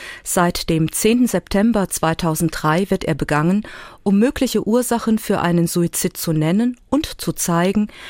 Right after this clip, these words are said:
wie man Menschen einen anderen Ausweg als Suizid aufzeigen kann. Wichtig ist auch Aufklärung, zum Beispiel, wie hoch das Suizidrisiko bei bestimmten psychischen Erkrankungen wie einer Depression ist.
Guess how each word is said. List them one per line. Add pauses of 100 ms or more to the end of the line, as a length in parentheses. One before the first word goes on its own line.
(120)
wie
man
Menschen
einen
anderen
Ausweg
als
Suizid
aufzeigen
kann. (880)
Wichtig
ist
auch
Aufklärung, (320)
zum
Beispiel,
wie
hoch
das
Suizidrisiko
bei
bestimmten
psychischen
Erkrankungen (220)
wie
einer
Depression
ist.